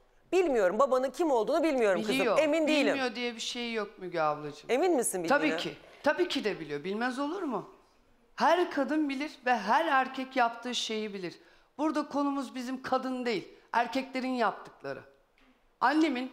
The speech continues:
Speaker 2: kaç tane sayıda çocuk doğurduğu değil. Dört tane doğurmuş, zaten bunun ikiz. Üç tane adamdan dört çocuk doğurmuş. Evet. Olabilir.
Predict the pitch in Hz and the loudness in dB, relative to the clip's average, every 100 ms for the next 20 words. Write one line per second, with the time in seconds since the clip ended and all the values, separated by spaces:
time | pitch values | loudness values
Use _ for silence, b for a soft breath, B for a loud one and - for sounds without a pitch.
0 | - 277 320 - 240 220 220 - - _ | 0 2 2 2 2 2 -2 -4 -20 _
1 | _ _ _ _ _ - - 226 220 214 | _ _ _ _ _ -20 -4 0 2 0
2 | 226 226 208 - 220 214 202 208 185 165 | -2 -4 -6 -2 2 2 0 -4 -4 -6
3 | B B - 339 - 247 220 233 226 220 | B B 0 2 4 2 2 0 -2 -2
4 | 240 262 311 294 285 247 240 240 302 233 | -2 -4 2 2 2 -2 -2 -6 -8 -10
5 | - 233 - - _ _ _ _ _ _ | -4 -6 -6 -16 _ _ _ _ _ _
6 | _ _ _ _ _ _ - 330 320 - | _ _ _ _ _ _ 2 4 4 4
7 | 262 233 226 247 269 262 233 269 294 277 | 4 4 4 4 4 4 2 2 0 2
8 | 285 285 262 226 240 - 202 170 151 165 | 2 0 -4 -4 -6 -2 0 0 -2 -12
9 | - 254 240 190 - - _ _ _ _ | -4 2 2 0 -10 -20 _ _ _ _
10 | _ _ _ _ _ _ - 233 311 349 | _ _ _ _ _ _ -2 4 4 4
11 | 359 370 381 | 4 2 0